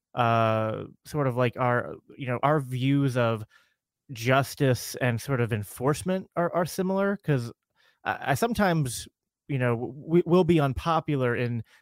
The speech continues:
the pro-life movement broadly and even among pro-life libertarians, because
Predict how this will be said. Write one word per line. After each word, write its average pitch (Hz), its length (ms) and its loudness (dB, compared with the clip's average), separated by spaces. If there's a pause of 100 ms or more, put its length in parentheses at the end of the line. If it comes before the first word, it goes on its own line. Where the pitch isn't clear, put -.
(100)
the 123 180 -4
pro-life 127 600 0
movement 120 360 -2
broadly 117 460 0
and 117 100 -4
even 113 420 -2
among 117 360 -2
pro-life 113 520 -2
libertarians, 110 960 -4 (400)
because 117 680 0